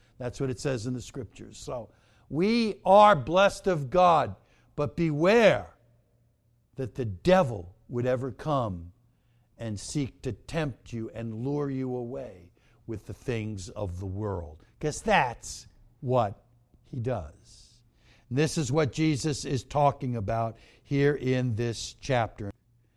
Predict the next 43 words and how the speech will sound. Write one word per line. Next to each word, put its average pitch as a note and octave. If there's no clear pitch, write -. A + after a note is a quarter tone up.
There's E3+
so A#3
many D#3+
other D3
places C#3
that C#3
I C3+
could B2
turn C#3
to, C#3
but C#3
I'm C#3
just F#3+
going F#3
to D3+
ask D3
that -
you C#3+
look C#3
at A2
this C3+
one, B2+
and B2
then C3+
we're C#3
gonna C3
go B2
on B2+
to A2+
see C3+
how A#2+
it A#2
is A2+
that A2+
Jesus A#2
is A#2
in A#2
control. B2+
Look D#3
at D3
Ephesians, E3+
Ephesians F3+
chapter D#3